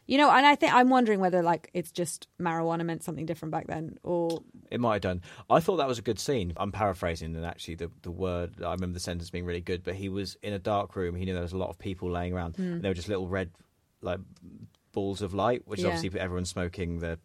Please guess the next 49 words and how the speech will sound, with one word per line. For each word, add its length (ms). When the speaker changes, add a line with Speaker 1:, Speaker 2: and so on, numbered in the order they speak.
Speaker 1:
Yeah. 200
Speaker 2:
spliffs 200
or 40
whatever 240
they 120
were 180
puffing 280
on. 120
Um, 440
I 60
thought 240
that 100
was 120
really 120
well 140
written, 200
Speaker 1:
Yeah. 60
Speaker 2:
actually. 200
I 140
beg 260
to 80
differ. 220
It 60
was 120
a 60
really, 240
real 160
creepy 680
Speaker 1:
I 100
think 200
Speaker 2:
Oliver 40
Speaker 1:
he 60
thinks 160
Speaker 2:
Twisty 140
Speaker 1:
it's 80
Speaker 2:
scene. 100
Speaker 1:
laughable, 360
as 160
in 300
she's 220
only 140
smoking 340
pot. 360
Like, 220
what's 160
the 100
big 180
deal? 200
Speaker 2:
Yeah, 240